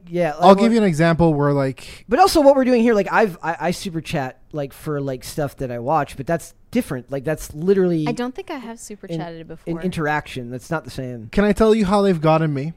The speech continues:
Speaker 1: Yeah.
Speaker 2: 'Cause they have.
Speaker 3: <laughs>
Speaker 2: So I, I play Master Duel. It's, like, an online server where people can play Yu-Gi-Oh. Normally a Yu-Gi-Oh deck is literally, like, five hundred to a thousand dollars here. Like, if you got,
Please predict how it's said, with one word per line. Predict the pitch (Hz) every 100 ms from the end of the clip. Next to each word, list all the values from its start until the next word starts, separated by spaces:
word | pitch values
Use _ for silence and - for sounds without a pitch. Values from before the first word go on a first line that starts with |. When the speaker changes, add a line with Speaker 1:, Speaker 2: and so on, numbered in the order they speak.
| _
Speaker 1:
Yeah. | 160 107 104 _ _ _ _
Speaker 2:
'Cause | 160 147
they | 143
have. | 131 113 - - - 262
Speaker 3:
<laughs> | 294
Speaker 2:
So | 247 208 202 190 190 190 -
I, | 190 208
I |
play | 196 220
Master | 196 196 - 180
Duel. | 190 190 185 180
It's, | 180 165 190
like, | 175
an | 170
online | 165 170 170
server | 160 175 160 160
where | 156
people | 151 165 151
can | 147
play | 139 151
Yu-Gi-Oh. | 143 170 170 175 165 165 - - - -
Normally | 196 240 262 262
a | 220
Yu-Gi-Oh | 175 175 180 196
deck | 185 196 190
is | - 165 151
literally, | 165 160 170 165
like, | 151
five | 147 156 151
hundred | 156 156
to | 165
a | 147
thousand | 151 147 143
dollars | 139 147 165 -
here. | 151 160 165
Like, | 147 139 156
if |
you | 147
got, | 151 147 -